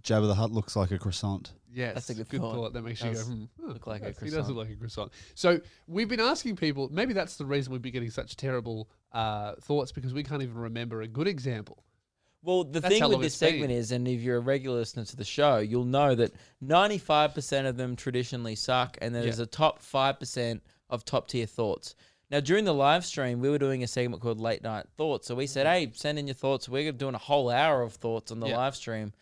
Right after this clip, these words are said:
Speaker 3: so just send 'em in." So we got inundated with thoughts.
Speaker 2: So many
Speaker 3: Now
Speaker 2: emails, and mate, I just had to scroll through all of the ones that we missed, and I have never seen this many really good thoughts in my life.
Speaker 3: It opened up to thirty percent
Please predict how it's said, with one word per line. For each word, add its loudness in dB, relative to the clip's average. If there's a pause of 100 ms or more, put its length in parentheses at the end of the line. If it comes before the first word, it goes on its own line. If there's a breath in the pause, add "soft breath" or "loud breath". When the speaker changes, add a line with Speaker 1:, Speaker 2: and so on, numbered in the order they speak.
(160)
Speaker 3:
so -4
just -4
send -2
'em -2
in." -4
So -8
we 0
got -2 (220)
inundated -4
with -8
thoughts. -2
Speaker 2:
So -4
many -4
Speaker 3:
Now -2
Speaker 2:
emails, -6
and -8 (280)
mate, -8 (100)
I -2
just -10
had -6
to -8
scroll -4
through -6
all -6
of -14
the -8
ones -10
that -14
we -12
missed, -12 (160)
and -10 (260)
I -6
have -8
never -6
seen -8
this -10
many -12 (240)
really -8
good -20 (280)
thoughts -8
in -12
my -12
life. -12 (200)
Speaker 3:
It 4
opened 6
up 6
to 0
thirty 2
percent -4